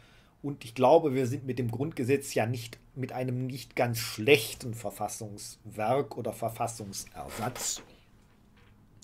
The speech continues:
durchaus so weit gesegnet, dass es viele Länder gibt,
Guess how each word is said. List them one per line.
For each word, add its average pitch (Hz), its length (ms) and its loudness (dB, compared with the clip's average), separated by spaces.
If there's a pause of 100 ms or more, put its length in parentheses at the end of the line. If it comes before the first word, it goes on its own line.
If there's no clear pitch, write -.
(280)
durchaus 131 520 0
so 131 160 -2
weit 131 220 4
gesegnet, 127 520 0
dass 104 140 -2
es - 140 -10
viele 131 240 -2
Länder 113 320 2
gibt, 117 280 -6